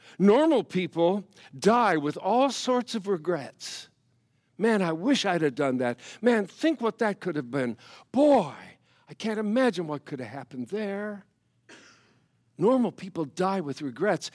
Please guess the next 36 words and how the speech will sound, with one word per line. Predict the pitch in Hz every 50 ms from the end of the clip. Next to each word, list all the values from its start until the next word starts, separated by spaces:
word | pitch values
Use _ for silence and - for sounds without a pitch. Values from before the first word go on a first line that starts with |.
| - - - -
because | - 143 - - 160 151 -
they're | 156 156
not | 151 160 165 151 - -
willing | 143 170 208 196 156 127 110 104 104 104 - _ _ _ _ _ _ _ _ _ _ _ _ _ _ _ -
to | 143 135
take | - 165 165 160 -
the | - 143
risk | 147 180 202 - - - - - - - - _ _
in | - 120
the | 117 117
midst | 113 123 143 139 - - - -
of | 120 110 104 - - _ _ _ _ _ _ _ _ _ _ _ _ _
fear, | _ - - - 220 220 151 107 95 - - - _ _ _ -
which | 226 - - -
we | 220 220
all | 220 208 196
have. | 208 208 185 131 98 - - - _ _ _ _ _ _ _ _ _ _ _ _ _ _ _ _ _ _ _ _ -
We're | 160 190
all | 208 196
underdogs. | 202 202 185 185 143 117 127 110 - - 139
We | 196 220
have | 220 196
our | 202 185
fears. | - - - 208 196 175 147 123 - - - - - - - - - - _ _ _ _ _ _ _ _ -
They're | 147 139
there | 151 190 190 185
all | 175 165 160
the | 160 151
time. | - - 170 170 147 127 107 104 101 95 - _ _ _ _ _ _ _ _ _ _ _ _ _ _ _ _ - - - -
So | - - 190
how | 156 - 147 190 240
do | 262 294
we | 285 277 277
face | - - 247 247 226 -
our | 220 208 208
lion? | 208 202 202 202